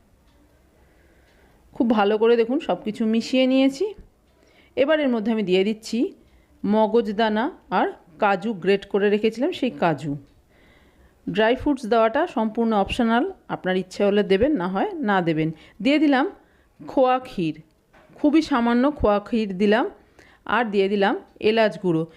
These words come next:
খোয়া ক্ষীর, কাজু এগুলো দেওয়া কিন্তু সম্পূর্ণ অপশনাল, আপনার ইচ্ছে না হলে নাও দিতে পারেন। আর দিয়ে দিলাম হাফ চামচ ঘি, ঘি দেওয়াটাও এখানে অপশনাল। শেষের দিকে একটু ঘি দিলে লাড্ডু থেকে সুন্দর একটা ঘিয়ের গন্ধ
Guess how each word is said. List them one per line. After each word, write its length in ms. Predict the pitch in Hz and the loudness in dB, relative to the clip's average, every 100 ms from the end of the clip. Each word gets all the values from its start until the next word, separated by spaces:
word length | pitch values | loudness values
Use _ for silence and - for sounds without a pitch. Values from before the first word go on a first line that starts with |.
| _ - | _ -10
খোয়া 240 | - 269 262 | 0 2 2
ক্ষীর, 380 | 262 - 240 247 269 - - | -2 -2 -2 -2 -4 -12 -4
কাজু 360 | 220 208 208 226 233 - 208 | 0 0 -2 -4 -6 -6 -4
এগুলো 240 | 220 262 | 0 0
দেওয়া 240 | 208 202 208 | 2 2 2
কিন্তু 260 | 226 220 | -2 -6
সম্পূর্ণ 460 | 269 214 214 233 226 214 | -4 -2 -2 0 2 2
অপশনাল, 380 | 196 - 220 247 349 _ - | 0 0 0 0 -2 _ -8
আপনার 260 | 165 196 | -2 0
ইচ্ছে 260 | 190 185 208 | 0 -2 -2
না 100 | 196 | 0
হলে 180 | 202 208 370 214 | 2 2 2 2
নাও 160 | 208 196 | 2 0
দিতে 240 | 175 165 | -2 -2
পারেন। 260 | 160 160 156 - - - - | 0 0 -2 -8 -20 -20 -8
আর 160 | - 240 208 | -2 -2 0
দিয়ে 160 | 226 | 0
দিলাম 220 | 226 226 370 311 - | 2 2 0 -4 -2
হাফ 200 | 220 214 | -2 -2
চামচ 320 | - 233 277 254 151 | -4 0 0 0 -2
ঘি, 180 | 175 151 147 - - - | 0 0 0 -6 -16 -4
ঘি 160 | 175 269 | 2 4
দেওয়াটাও 360 | 262 262 269 349 | 4 2 2 0
এখানে 180 | 285 269 381 | 0 0 2
অপশনাল। 400 | 160 - 165 147 147 - - - - - - - - _ - - | 0 0 -2 -2 -6 -14 -20 -20 -20 -20 -20 -20 -20 _ -16 -6
শেষের 360 | - 233 254 254 233 | 0 0 2 -2 -2
দিকে 220 | 226 202 208 | 0 0 0
একটু 200 | 208 220 185 | -2 -10 -10
ঘি 140 | - 202 | -4 -2
দিলে 260 | 202 202 214 427 - - | 0 0 0 -2 -12 -6
লাড্ডু 320 | 196 190 190 | -2 -2 -2
থেকে 220 | 226 233 240 | -6 -4 -4
সুন্দর 320 | - 208 208 | -2 0 2
একটা 200 | 208 208 277 | 0 -2 -6
ঘিয়ের 260 | - 202 202 | 0 0 2
গন্ধ 260 | 175 170 | 0 -2